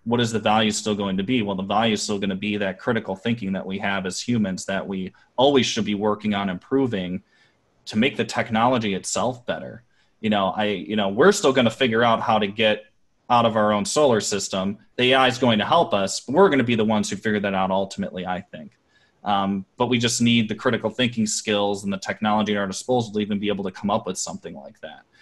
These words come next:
So that's how I think the education system is probably going to change. Not to mention,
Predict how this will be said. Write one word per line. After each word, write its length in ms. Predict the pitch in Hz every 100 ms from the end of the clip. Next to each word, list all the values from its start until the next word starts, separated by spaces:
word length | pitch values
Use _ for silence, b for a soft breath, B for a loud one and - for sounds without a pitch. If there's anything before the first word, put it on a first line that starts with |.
| b b
So 120 | -
that's 220 | 120 156 151
how 120 | 135
I 100 | 120
think 220 | 123 113
the 140 | 113
education 520 | 110 98 - 110 107 98
system 380 | - 98 98
is 160 | 92 92
probably 560 | - - 104 104 98 95
going 220 | 101 92
to 80 | 95
change. 320 | 139 151 -
Not 180 | 147 143
to 100 | 123
mention, 500 | 170 180 123 113